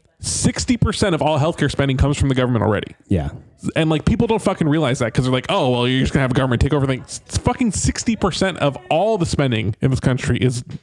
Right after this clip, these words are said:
Speaker 1: government
Speaker 2: Government.
Speaker 1: run. And then, like, of the other forty percent, I mean, like, th-, at least, you know, n-, at least thirty percent more is government mandated spending by private companies
Speaker 2: Yeah.
Speaker 1: because it's, you know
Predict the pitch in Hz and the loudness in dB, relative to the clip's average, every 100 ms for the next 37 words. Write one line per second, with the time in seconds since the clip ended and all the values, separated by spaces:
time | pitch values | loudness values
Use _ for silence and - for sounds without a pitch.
0 | 147 104 - 123 139 131 - - 147 165 | -2 0 2 0 0 -2 -6 -12 -4 0
1 | 180 190 180 156 - - - 160 170 139 | 0 0 0 -2 -8 -14 -4 -2 0 0
2 | 147 180 139 143 151 185 196 - 240 214 | 0 0 0 0 0 2 0 0 -2 -4
3 | - - - - 147 147 113 131 120 - | -12 -20 -20 -4 -2 0 0 -2 -2 -8
4 | - - 139 135 165 208 - - - 147 | -12 -4 -2 2 2 0 -6 -14 -2 2
5 | 117 - - _ - 139 - - 151 185 | 2 0 -8 _ -2 -2 0 -2 0 0
6 | - - 170 180 - 147 - 151 131 - | -2 0 0 2 2 2 2 0 -2 -6
7 | - _ _ 143 151 151 127 - 135 127 | -20 _ _ 0 2 2 0 2 2 2
8 | 127 - 131 - - 175 170 127 123 135 | 0 -6 -8 -8 -2 0 2 0 0 2
9 | 185 165 135 131 - 131 127 123 147 127 | 2 2 0 0 0 0 0 0 2 2
10 | 113 170 170 135 123 113 92 123 120 117 | 2 2 2 0 0 2 2 2 0 -2
11 | - 143 127 104 | -2 0 0 -2